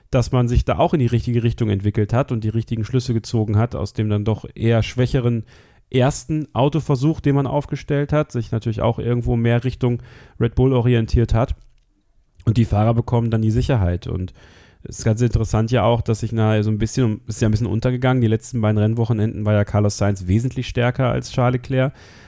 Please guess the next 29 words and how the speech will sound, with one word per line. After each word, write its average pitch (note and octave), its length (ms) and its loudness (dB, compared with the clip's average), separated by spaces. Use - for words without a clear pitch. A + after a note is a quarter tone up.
Ähm, G#2+ 520 -2
da A#2 320 0
sie A#2 100 4
ja A2 40 4
so A2 80 4
ein A2 60 0
bisschen B2 180 -2
unterm G#2+ 220 0
Radar G#2+ 320 2
gefahren G2+ 440 0
sind, A#2+ 280 0
weil G#2 260 0
McLaren A2 680 0
so A#2 200 -4
die A2+ 100 -4
Show A#2+ 220 2
gestohlen B2 480 2
hat, A#2+ 220 0
ist - 140 -12
einem A2 120 2
gar A2 120 4
nicht A2 140 0
aufgefallen, A2+ 600 0
dass G#2 140 -2
dieses G#2+ 320 -4
Wochenende G#2+ 440 0
eigentlich G#2 320 0
Charles G#2+ 300 2
Leclerc, G#2+ 360 2